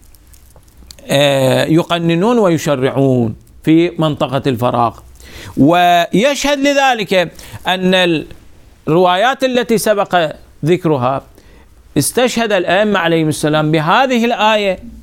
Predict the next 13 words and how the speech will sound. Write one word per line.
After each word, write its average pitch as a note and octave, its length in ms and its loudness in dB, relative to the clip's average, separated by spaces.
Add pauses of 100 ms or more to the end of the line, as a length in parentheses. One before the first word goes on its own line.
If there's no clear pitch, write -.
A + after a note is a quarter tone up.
(880)
على E3+ 240 2
ماذا؟ F#3+ 400 -2 (1080)
على D#3 240 2
وجوب D3 420 2
طاعتهم D#3 840 -2 (360)
وعلى C#3+ 540 0
إمامتهم G3 760 0
وخلافتهم، F#3+ 1000 0
لأن C3 240 -2
هاي F#3+ 240 0
الروايات G3 640 0 (840)
اللي D3 520 0 (480)
نقلناها، C#3+ 1000 0